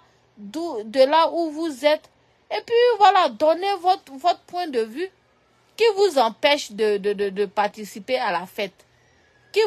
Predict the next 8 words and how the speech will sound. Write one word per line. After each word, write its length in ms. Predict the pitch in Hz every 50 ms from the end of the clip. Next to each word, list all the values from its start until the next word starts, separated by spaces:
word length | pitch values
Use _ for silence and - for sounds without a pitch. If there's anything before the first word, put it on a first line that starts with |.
| 381
vous 220 | 392 415 392 320 302
empêche 480 | 269 247 233 - - 302 302 320 285 226
de 140 | 208 226 214
parler 460 | 190 - 240 220 220 247 254 277 277
de, 260 | 214 220 208 202 202
de 180 | 185 170 196 202
la 180 | 190 190 190 - _ -
can ? 220 | 233 208 190